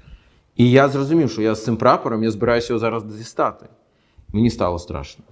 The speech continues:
Я не приховую цього, було дуже страшно, і я такий думаю, робить, не робить, робить, не робить. Ну, думаю, «Ну, я приїхав, все». Ну, дістав, там, ну, яким, чесно кажучи, я думаю, що якимось дивом звідти вибрався. Просто дивом.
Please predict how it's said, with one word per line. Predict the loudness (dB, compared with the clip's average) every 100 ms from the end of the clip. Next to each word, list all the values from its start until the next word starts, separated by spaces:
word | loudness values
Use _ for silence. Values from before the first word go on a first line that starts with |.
| -20 -6
Я | 2 4 4 0 -6
не | -4 -2
приховую | 0 0 4 4 4 0
цього, | -2 -2 -2 -6 -12 _
було | 2 4 4
дуже | 2 0 -2
страшно, | 2 2 2 -4 -6
і | -6 -2
я | 0 0
такий | -2 -6
думаю, | -2 0 2
робить, | 0 -2 -4 -4
не | 2
робить, | 2 4 2 0
робить, | -12 -8 -10 -10
не |
робить. | -12 -10
Ну, | -12
думаю, | -12 -14 -12
«Ну, | -10
я | -10
приїхав, | -12 -14 -14 -16
все». | -18 -12 -14 -14 _ -20 _ _ 2
Ну, | 2
дістав, | 2 0 4 6 4 -2
там, | -6 -4
ну, | -2 -4 -6 -20 -20 _ -18 -14 -8
яким, | -6 -2 0 -2
чесно | 0 0 2
кажучи, | 0 0 0
я |
думаю, | 0 0
що | 2
якимось | 0 0 -6 -4
дивом | -2 -4 -4
звідти | -10 -16 -12 -4
вибрався. | -4 -4 -12 -14 -20 _ _
Просто | 0 0 0 -4
дивом. | -4 -4